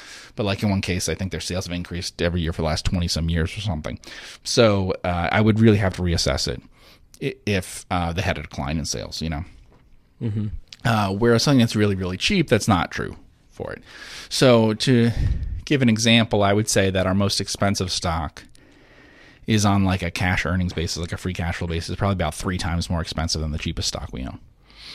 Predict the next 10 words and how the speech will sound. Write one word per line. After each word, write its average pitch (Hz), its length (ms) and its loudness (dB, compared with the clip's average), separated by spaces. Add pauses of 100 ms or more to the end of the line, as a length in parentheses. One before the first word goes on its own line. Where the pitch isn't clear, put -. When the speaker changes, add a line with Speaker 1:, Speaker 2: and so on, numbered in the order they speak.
(340)
Speaker 1:
So 131 380 6
actually, 139 480 4
the 127 160 6
really 123 220 6
expensive 127 380 2
stock 135 500 0 (380)
doesn't 110 360 2
rank 95 220 0
that 92 140 0
high 101 380 0